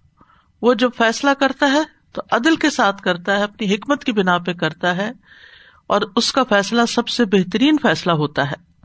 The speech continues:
تو نبوت تو بہت بڑی چیز ہے۔ اللہ نے تو اس حقیر دنیا کی معیشت بھی لوگوں کے بیچ میں خود تقسیم کی ہے۔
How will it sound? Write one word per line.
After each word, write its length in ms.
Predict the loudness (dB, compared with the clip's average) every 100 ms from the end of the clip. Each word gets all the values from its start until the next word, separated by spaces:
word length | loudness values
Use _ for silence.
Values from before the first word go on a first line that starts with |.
| _ _ _ 0
تو 80 |
نبوت 480 | 2 4 4 4 2
تو 80 | 2
بہت 220 | 2 2 2
بڑی 240 | 2 2
چیز 360 | 0 -4 -6 -8
ہے۔ 120 | -8 -14 _ _ _ _ _ _ _ _ _ -2
اللہ 340 | 2 2 2
نے 160 | 0 0
تو 280 | 0 -2 -4 _ -20 _ _ _
اس 200 | -2 2
حقیر 320 | 0 2 2
دنیا 380 | 2 0 2 2
کی 140 | 0 0
معیشت 440 | 2 2 0 -2
بھی 160 | 0 -2 -2 _ _
لوگوں 300 | 0 2 2
کے 120 | 2
بیچ 240 | 0 -2 0
میں 100 | 0
خود 140 | 0 -2
تقسیم 360 | -4 -2 -2 -2
کی 260 | -2
ہے۔ 80 | -4